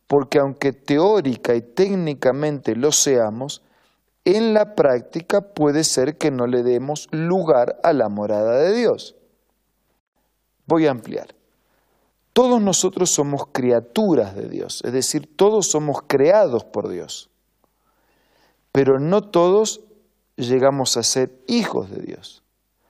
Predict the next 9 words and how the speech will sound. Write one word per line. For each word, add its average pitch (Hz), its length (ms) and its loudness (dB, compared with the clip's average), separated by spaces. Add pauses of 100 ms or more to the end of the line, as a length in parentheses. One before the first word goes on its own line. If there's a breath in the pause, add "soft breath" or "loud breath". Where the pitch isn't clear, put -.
(720 soft breath)
Porque 151 300 0
para 147 300 2
ser 247 420 -2
hijos 208 440 -2
de 123 100 -4
Dios, 107 400 -10 (220)
además 147 540 0
de 135 180 -2 (100)
criaturas, 170 1200 -2